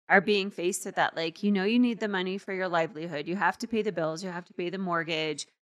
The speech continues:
It's important to have insurance and be able to cover yourself should anything come up. But then you have to balance that with, what is my work life like? And am I willing to put up with this stuff and the hours and being treated in whatever way?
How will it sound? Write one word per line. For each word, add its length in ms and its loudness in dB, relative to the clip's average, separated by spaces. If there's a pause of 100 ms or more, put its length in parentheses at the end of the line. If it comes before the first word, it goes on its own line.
It's 140 0
important 420 0
to 80 -4
have 240 2
insurance 640 2
and 100 -10
be 140 -4
able 120 -10
to 60 -6
cover 240 0
yourself 380 -2
should 140 -8
anything 360 -8
come 200 -4
up. 240 6 (340)
But 100 2
then 160 4
you 80 0
have 180 6
to 80 -2
balance 400 2
that 220 0
with, 240 -8
what 220 -2
is 160 0
my 160 0
work 380 -2
life 400 -2 (360)
like? 380 4 (560)
And 440 4
am 220 8
I 100 2
willing 320 -6
to 120 -8
put 180 -4
up 160 -4
with 300 -6 (240)
this 180 -2
stuff 420 2
and 180 -4
the 120 -6
hours 600 -2
and 120 -4
being 260 -4
treated 540 0
in 220 -6
whatever 400 -2
way? 380 -2